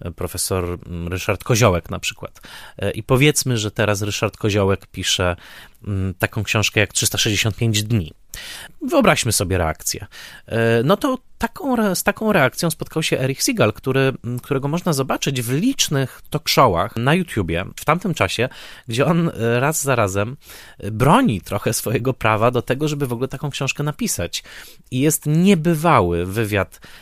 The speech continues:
telewizyjny z nim, polecam serdecznie. To jest program Dika Kaweta, gdzie Seagal odbywa takie długie starcie z słynnym krytykiem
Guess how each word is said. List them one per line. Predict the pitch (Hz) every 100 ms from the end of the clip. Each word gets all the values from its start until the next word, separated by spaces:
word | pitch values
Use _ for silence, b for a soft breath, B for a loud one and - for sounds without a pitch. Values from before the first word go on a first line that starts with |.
| B -
telewizyjny | 113 113 117 123 110 101
z | 98
nim, | 95 87 104
polecam | 107 110 117 110
serdecznie. | - 117 107 92 - 95 104 B B B B - - - 107 -
To | 123
jest | 123 - - - -
program | 123 120 120 107
Dika | 151 - 135
Kaweta, | 123 113 139 - 87 135 - -
gdzie | - 107 120
Seagal | - 143 127
odbywa | 113 117 123
takie | 120 -
długie | 113 135 160 139
starcie | - 113 101 - 85 95
z | 98 101 98
słynnym | - 139 160 151 135 123
krytykiem | 113 - - 139 - 113 104